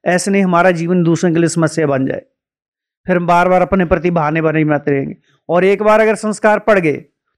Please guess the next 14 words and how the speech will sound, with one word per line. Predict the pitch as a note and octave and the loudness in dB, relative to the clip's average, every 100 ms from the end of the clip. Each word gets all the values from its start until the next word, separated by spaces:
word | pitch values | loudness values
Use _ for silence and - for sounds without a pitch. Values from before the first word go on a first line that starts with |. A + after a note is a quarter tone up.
| - | -2
तो | F#3+ | -2
permanent | G3 A#3 A3+ A3 G3+ F#3+ | 2 0 2 0 0 0
काम | E3+ D3+ | -2 -2
करते | D#3 - | -6 -4
हैं, | D3 | -4
फिर | C3 - _ _ _ _ | -6 -12 _ _ _ _
उन | F3+ F#3+ | -2 0
संस्कारों | G#3 G3+ - G3+ G#3+ | 0 -2 0 2 2
से | F#3+ F#3+ | -2 -6
छूटना | G3+ A3+ | -4 0
बड़ा | G#3+ A3 | 2 2
मुश्किल | A3+ - A3+ | 0 -2 -2
होता | F3 - | 0 -2
है। | D3 | -4